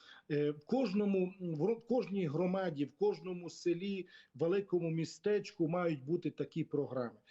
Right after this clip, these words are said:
Але програма або сама стратегія розвитку ромської громади має бути реальною.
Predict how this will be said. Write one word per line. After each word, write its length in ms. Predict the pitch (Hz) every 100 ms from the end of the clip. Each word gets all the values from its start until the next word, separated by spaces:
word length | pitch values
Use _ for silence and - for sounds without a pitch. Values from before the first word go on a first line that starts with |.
| - -
Але 180 | 151 202
програма 720 | 208 196 202 220 220 196 170
або 180 | 156 160
сама 380 | - 185 202 175
стратегія 680 | - 160 - 208 165 156 151
розвитку 460 | 175 143 147 156
ромської 400 | 165 160 - 156
громади 380 | 147 175 214 170
має 280 | 160 175 160
бути 340 | 147 180 156
реальною. 560 | 147 156 165 156 127